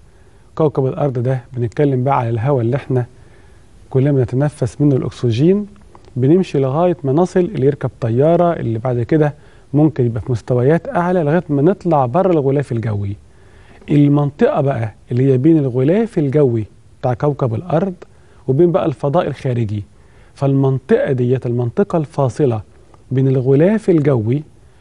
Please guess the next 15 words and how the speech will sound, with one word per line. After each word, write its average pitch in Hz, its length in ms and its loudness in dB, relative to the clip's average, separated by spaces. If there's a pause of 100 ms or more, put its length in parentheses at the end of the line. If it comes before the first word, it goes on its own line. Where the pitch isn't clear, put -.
(240)
وإنك 143 280 2
بقى 151 220 0
تطلع 170 420 0
بره 190 300 0
الغلاف 160 460 0
الجوي 127 400 2
تبقى 156 280 -8
في - 80 -12
الفضاء، 131 520 -2 (480)
دي 175 180 4
منطقة 170 540 -2 (320)
في 175 200 0
كلام 143 500 -2
عن 151 340 0 (400)
ارتفاعها، 123 720 -2